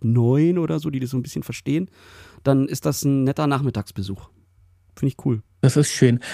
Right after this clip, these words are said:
Speaker 2: Aber ich werd nie dieses Ende verstehen von diesem Film. Warum hat Rose Jake nicht auf diese Tür gelassen?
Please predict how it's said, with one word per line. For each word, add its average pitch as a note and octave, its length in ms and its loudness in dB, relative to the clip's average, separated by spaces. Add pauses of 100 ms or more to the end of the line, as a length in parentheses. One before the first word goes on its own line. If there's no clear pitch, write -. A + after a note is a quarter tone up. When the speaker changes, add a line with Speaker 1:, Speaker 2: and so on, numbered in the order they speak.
(120)
Speaker 2:
Aber D#3 160 6
ich E3 100 2
werd F3 200 6
nie F3+ 380 8
dieses D#3+ 300 2
Ende E3 300 6
verstehen A#2 560 -2
von C3+ 160 0
diesem B2+ 240 0
Film. A#2 420 0
Warum D3 560 4
hat C#3+ 200 -4
Rose E3+ 400 2
Jake C#3+ 300 0
nicht D#3+ 220 -2
auf D3 140 -4
diese C#3 220 -2
Tür F3 180 2
gelassen? A#2+ 380 2